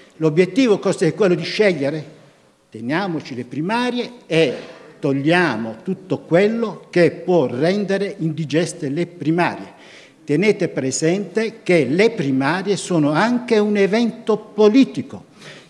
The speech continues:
che è merito del P D ed è oggetto di rilevanza politica nel dibattito nazionale.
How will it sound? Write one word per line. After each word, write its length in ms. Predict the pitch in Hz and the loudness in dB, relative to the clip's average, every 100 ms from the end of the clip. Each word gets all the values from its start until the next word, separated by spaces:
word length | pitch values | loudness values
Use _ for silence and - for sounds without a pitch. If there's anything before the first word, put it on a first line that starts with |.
| _ | _
che 200 | - 180 | 2 4
è 40 | 190 | 4
merito 600 | 185 226 208 180 147 151 | 4 4 4 2 0 0
del 180 | 151 | 2
P 160 | 151 156 | 0 -2
D 220 | 147 240 | 0 4
ed 180 | 240 175 | 4 4
è 120 | 185 | 4
oggetto 840 | 170 151 131 180 220 - - 214 - - - | 2 2 0 2 2 -4 -6 -6 -6 -20 -12
di 260 | 165 214 | -2 0
rilevanza 720 | 175 226 196 147 170 175 - 170 | 0 0 0 2 0 0 -4 -4
politica 600 | 208 180 175 175 175 170 | -2 -2 -4 -6 -4 -2
nel 180 | 175 165 | 0 -2
dibattito 720 | 175 131 147 - 170 175 185 | -4 -2 -2 -4 -8 -8 -6
nazionale. 580 | 156 151 - 135 110 95 | -6 -6 -4 -6 -6 -12